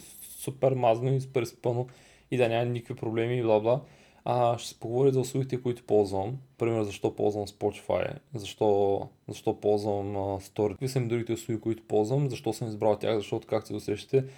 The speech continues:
съм направил супер много ресърч, за да мога да си харесам нещо, което да му плащам два долара месечно и да съм някакъв, нали, уа, радостен и да, и да стърча. И така, а, Cringe Fest ще е задължителна рубрика, в която ще си имаме някакви,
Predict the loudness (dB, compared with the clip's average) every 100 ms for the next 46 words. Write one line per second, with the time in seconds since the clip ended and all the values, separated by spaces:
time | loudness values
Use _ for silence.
0 | -20 -4 0 2 4 4 4 0 -8 -2
1 | 2 4 4 4 0 0 2 4 4 2
2 | 0 -2 -4 -6 -8 -6 -8 0 -2 -2
3 | -4 -4 -2 0 0 0 -4 0 0 2
4 | 2 0 -2 -4 -8 -8 -6 -6 -8 -8
5 | -8 -8 -10 -8 -2 2 4 4 2 0
6 | -6 -16 -20 -20 -20 _ _ _ 4 4
7 | 2 -4 -4 -4 -6 -6 -6 -4 -4 -4
8 | -4 -6 -8 -18 _ _ _ _ _ -8
9 | -2 0 0 -2 0 4 4 2 0 0
10 | 4 4 2 -8 2 4 6 4 6 4
11 | 2 0 2 0 -2 -4 0 -2 -2 -2
12 | -2 0 -6 -6 -6 -4 -4 -4 -6 -4
13 | -2 -2